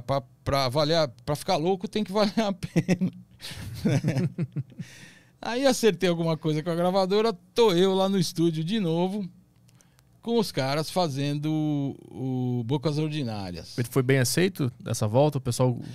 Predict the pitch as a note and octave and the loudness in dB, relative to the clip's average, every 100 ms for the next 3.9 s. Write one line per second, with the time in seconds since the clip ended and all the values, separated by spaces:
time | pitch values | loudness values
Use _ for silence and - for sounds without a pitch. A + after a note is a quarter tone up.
0 | - - A#2 C3 F#3+ C#3+ D3+ G#3 - B3+ | -12 -8 0 4 4 6 4 4 0 2
1 | C4+ G#3+ C4 F3+ B2+ D3 - E3+ F3+ G3 | 4 6 6 6 4 2 2 0 0 -2
2 | F#3+ A3+ A3+ G#3+ F#3+ E3 F3 - - E3 | 0 0 2 0 0 -2 -4 0 0 4
3 | G#3 A3+ A#3+ A#3+ G#3 F3 F3 F3+ F3 | 4 4 6 6 4 2 2 4 2